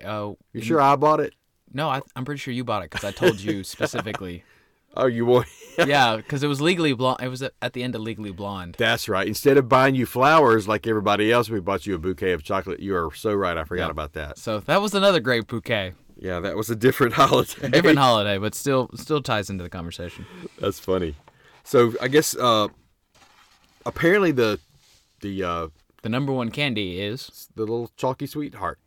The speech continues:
Speaker 2: sweethearts with the messages on them. <laughs>
Speaker 1: The other day, I was talking to my girlfriend about, um, recording this episode, and it was like, you know, we're gonna have to talk about that, that candy that's, like, heart-shaped and thing. It's like, "The one that tastes like chalk?" And I said, "Yes, the ones that taste like chalk."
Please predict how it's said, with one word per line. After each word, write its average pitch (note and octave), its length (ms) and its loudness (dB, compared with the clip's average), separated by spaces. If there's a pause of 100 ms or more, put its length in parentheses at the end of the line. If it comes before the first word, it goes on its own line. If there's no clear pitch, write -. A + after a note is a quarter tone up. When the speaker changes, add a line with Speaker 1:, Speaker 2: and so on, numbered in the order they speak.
(140)
Speaker 2:
sweethearts - 1000 -10 (440)
with G#2+ 120 -6
the C3+ 80 0
messages F2 460 -6
on C#2+ 160 -10
them. A#1 260 -18
<laughs> - 60 -20
Speaker 1:
The C3 120 -4
other C#3+ 160 -2
day, A#2+ 280 -2
I G#2 140 -4
was G#2+ 120 -8
talking A2+ 220 -8
to G#2+ 60 -10
my G2+ 120 -8
girlfriend G2+ 580 -8
about, F#2 400 -8 (100)
um, F2 360 -14 (140)
recording G#2 420 -8
this F#2 160 -12
episode, F#2 580 -10 (320)
and - 60 -20
it - 20 -18
was F2 120 -16
like, E2+ 260 -12 (300)
you G#2+ 100 -12
know, G#2+ 120 -4
we're A2+ 80 -4
gonna B2 160 -2
have A#2+ 120 -6
to A2 120 -6
talk B2+ 240 -6
about G#2+ 340 -6
that, G2+ 300 -6 (360)
that G2+ 340 -8
candy B2 560 -2
that's, G#2 320 -8
like, G2+ 200 -10
heart-shaped B2+ 760 -2
and A2 120 -10
thing. A2+ 280 -10
It's G#2 160 -14
like, - 140 -10
"The A#2 100 -8
one D3 140 -4
that F#3 100 -6
tastes G3+ 160 -6
like D#3+ 120 -8
chalk?" D3+ 360 -4
And G3 60 -6
I F3+ 40 -10
said, A3 180 -8
"Yes, D#4+ 340 -2
the A#3 140 2
ones A#3+ 260 4
that A#3 140 2
taste A#3 220 0
like A3 180 0
chalk." G#3 560 4